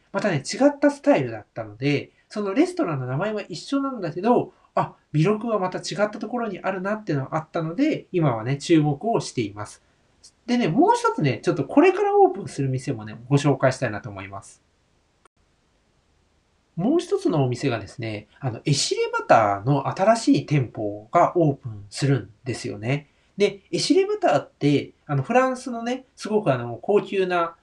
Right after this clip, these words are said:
あの、バターで、例えばあの、東京駅とか、まあ、あれ、正確に言うと二重橋かな？ところにあるお店で、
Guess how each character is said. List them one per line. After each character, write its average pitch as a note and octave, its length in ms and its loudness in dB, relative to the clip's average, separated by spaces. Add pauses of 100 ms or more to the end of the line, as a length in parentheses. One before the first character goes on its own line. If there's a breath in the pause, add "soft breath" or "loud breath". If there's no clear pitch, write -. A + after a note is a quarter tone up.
あ D3 80 0
の、 C3+ 80 0
バ C#3+ 140 4
タ G#2+ 300 -2 (260)
ー D#3+ 40 -14
で、 - 280 -4 (220)
例 C4+ 120 2
え F#3+ 40 -2
ば B2 140 -2
あ G#2+ 60 -8
の、 A2+ 120 -14
東 C#4+ 260 2
京 B3+ 200 2
駅 - 180 -8
と A2 120 -14
か、 G2 260 -6 (240 soft breath)
ま F#3+ 100 -2
あ、 - 40 0
あ G#3 40 0
れ、 C#4+ 140 0 (200)
正 D4+ 200 0
確 F4+ 220 -4
に D#4 100 -2
言 D#4+ 60 -4
う - 20 -6
と F3+ 80 -8
二 B2+ 220 -2
重 F#3+ 180 -2
橋 A#3 300 -2
か B3 100 -10
な？ D4 160 -8 (240)
と A3 120 -6
こ A#3+ 100 0
ろ A3+ 120 -2
に D3+ 300 -6
あ D3 120 -2
る F3 400 -2 (180 soft breath)
お D#3 120 2
店 C#3 580 2
で、 F#3 340 0